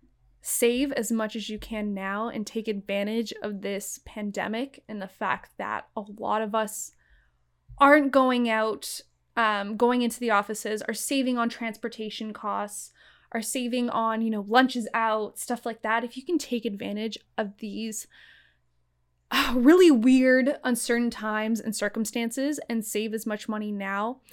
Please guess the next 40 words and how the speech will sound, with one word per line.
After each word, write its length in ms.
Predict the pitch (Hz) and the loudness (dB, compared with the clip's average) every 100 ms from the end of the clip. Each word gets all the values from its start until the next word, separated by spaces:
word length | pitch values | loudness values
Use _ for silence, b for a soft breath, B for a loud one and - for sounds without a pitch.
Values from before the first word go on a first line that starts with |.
| B - | B 0
and 140 | 247 | 4
then 140 | 233 220 | 4 2
on 120 | 220 | -2
top 440 | - - 220 214 | -6 -2 -2 0
of 100 | 240 | -4
that, 320 | 226 269 302 - - - | 0 0 0 -4 -18 -4
find 400 | 220 226 233 226 | -2 0 0 0
new 300 | 214 214 220 | 0 -4 -6
and 120 | 233 220 | -8 -10
creative 560 | - 214 208 202 196 | -8 -6 -4 -6 -8
ways 500 | 196 202 233 269 - b b b b b - | -10 -6 -6 -6 -10 b b b b b -10
to 300 | - 233 214 | -4 -2 -2
earn 180 | 233 226 | -2 -2
more 200 | 220 214 | -2 -2
money, 400 | 208 202 226 262 | -2 -2 -2 -2
whether 340 | 233 214 214 | 0 -2 -2
that's 280 | 214 208 - | -2 -4 -6
through 280 | - 202 202 | -12 -12 -8
side 460 | - - 277 285 | -4 6 8 8
hustling, 800 | 262 269 269 - 247 240 233 233 - | 4 0 -2 -2 -4 -4 -4 -6 -8
starting 460 | - - 240 247 | -4 2 2 2
to 140 | 240 240 | 0 -2
invest 360 | 226 220 214 | -2 -2 -4
in 80 | 220 | -8
the 80 | 208 | -8
stock 400 | - - 294 285 | -4 2 2 4
market, 460 | 269 254 269 214 - | 4 4 -2 -2 0
building 340 | 240 233 240 | 0 2 0
more 220 | 226 202 | 0 -2
passive 480 | - - 208 - 214 | -6 -6 -6 -6 -10
income. 400 | - 220 233 262 | -10 -8 -2 0
If 200 | 302 233 | -2 -4
you 100 | 233 | -8
can 140 | 262 440 | -6 -2
do 160 | 440 | -2
both 320 | 269 202 202 170 | -2 -2 -2 -6
at 100 | - | -8
the 80 | |
same 280 | 202 - 180 | -10 -8 -10
time, 440 | - 185 - 262 | -10 -8 -6 -6